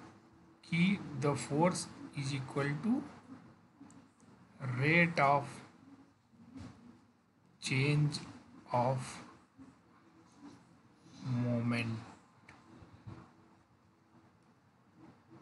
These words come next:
मोमेंटम,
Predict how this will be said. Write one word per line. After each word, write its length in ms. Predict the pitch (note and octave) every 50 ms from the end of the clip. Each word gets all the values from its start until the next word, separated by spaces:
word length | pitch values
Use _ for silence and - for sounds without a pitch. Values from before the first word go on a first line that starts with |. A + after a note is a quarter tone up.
| - - - - - - - - - - - - - - - - - - - - - - - - - - - - - - - C#3+
मोमेंटम, 600 | C3 B2+ B2 A#2+ A#2+ A#2+ A#2+ - A#2+ A2+ G#2